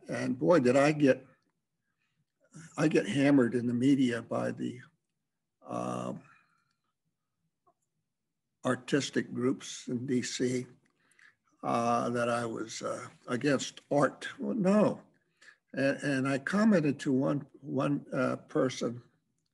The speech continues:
from the media at the time, and I said, "Look, it, it, I would rather have that money to provide medicine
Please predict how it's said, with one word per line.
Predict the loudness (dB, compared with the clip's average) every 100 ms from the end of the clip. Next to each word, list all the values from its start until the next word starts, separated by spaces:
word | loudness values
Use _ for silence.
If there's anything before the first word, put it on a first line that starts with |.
| _ _ _ _ _
from | 2 4
the | 6
media | 8 8 10 8
at | 6
the | -2
time, | 0 2 4 2
and | 2
I | 2
said, | 0 2 4
"Look, | 4 4 0 -20 _ _ _ _ _ _ _ _ _ _ _ -20 -20 -20 -12
it, | -10 -10 -10
it, | -10 -10 _ _ _ _ _ _
I | 4 6
would | 6 6
rather | 6 6 6 8 6
have | 4 0 0 -2 -6 -12 -20 _ _ _ _ _ _ _ _ _ _ _ _ _ _ _ -12 -2
that | 0 2
money | 2 4 4 2 -4 -16 _ _ _ _ _ _ _ _ _ _ _ _ _ _ _ _ _ _ -4
to | 0 0
provide | 0 -2 2 4 4 4
medicine | 2 2 0 -4 -10